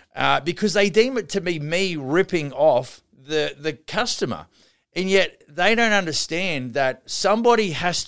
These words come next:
to, uh, you know, in the early days, make a request for a quote from a subcontractor. Uh, we then have to schedule said, you know, scope of works for the co-, subcontractor into the,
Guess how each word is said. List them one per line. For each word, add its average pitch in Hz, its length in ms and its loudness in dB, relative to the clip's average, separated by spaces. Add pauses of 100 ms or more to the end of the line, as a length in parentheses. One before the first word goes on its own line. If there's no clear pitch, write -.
to, 143 280 -4 (360)
uh, 135 340 4
you 165 160 -8
know, 151 120 -2
in 160 140 -4
the 147 160 -2
early 160 200 2
days, 143 400 -4
make 147 240 -4
a 147 60 -2
request 135 400 -4
for 127 100 -10
a 120 60 -8
quote 143 340 0
from 127 200 -10
a 123 40 -8
subcontractor. 120 1080 -4 (520)
Uh, 139 240 2
we 180 140 0
then 175 160 -2
have 156 200 -6
to 139 80 -10
schedule 165 600 0
said, 139 480 0
you 143 140 -8
know, 123 100 -4
scope 127 400 -2
of 117 160 -10
works 123 300 -4
for 139 240 0
the 127 80 -6
co-, - 160 -12
subcontractor 123 960 -4
into 147 280 -4
the, 131 160 -6